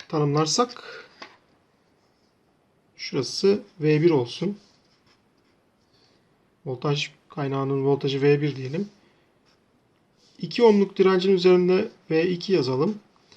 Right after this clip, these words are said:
Akım yine bakın bu taraftan girdiği için şaşırmamak için artıyı buraya koydum.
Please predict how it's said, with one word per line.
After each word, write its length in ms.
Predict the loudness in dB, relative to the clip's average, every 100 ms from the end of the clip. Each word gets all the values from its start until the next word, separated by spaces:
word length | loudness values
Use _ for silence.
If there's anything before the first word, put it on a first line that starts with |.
| _ -6
Akım 420 | -4 -2 -2 0
yine 200 | 4 6
bakın 320 | 6 4 2
bu 60 | 4
taraftan 440 | 4 4 4 2
girdiği 200 | 2 0
için 380 | -2 0 0 -2 -10
şaşırmamak 640 | -4 -2 0 2 2 2
için 140 | 0 0
artıyı 380 | 0 -2 -4
buraya 200 | 0 0
koydum. 360 | 0 -2 -2 -6